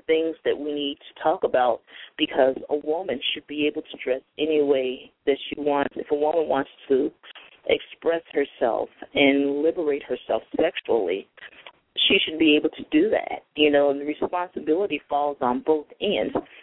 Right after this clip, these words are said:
But when it comes down to rape, you know, that's a different ball game. But that's one of the reasons why, you know, we want to talk about different subjects.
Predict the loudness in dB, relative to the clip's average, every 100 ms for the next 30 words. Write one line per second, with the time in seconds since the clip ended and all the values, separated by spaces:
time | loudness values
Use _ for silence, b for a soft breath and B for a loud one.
0 | B 0 0 -2 -2 0 0 -2 -2 0
1 | -2 -4 -4 -2 -2 0 2 2 -2 -14
2 | -20 _ _ _ _ _ _ _ -6 2
3 | 4 4 4 2 0 0 -2 0 -2 2
4 | 2 2 0 -2 -4 -8 0 2 2 0
5 | -20 B -6 -2 0 4 2 2 -2 -2
6 | -4 -4 -2 2 2 0 -4 -4 0 4
7 | 4 2 -2 -2 -2 -2 -6 -2 -2 -2
8 | -6 -6 -2 -2 0 0 -2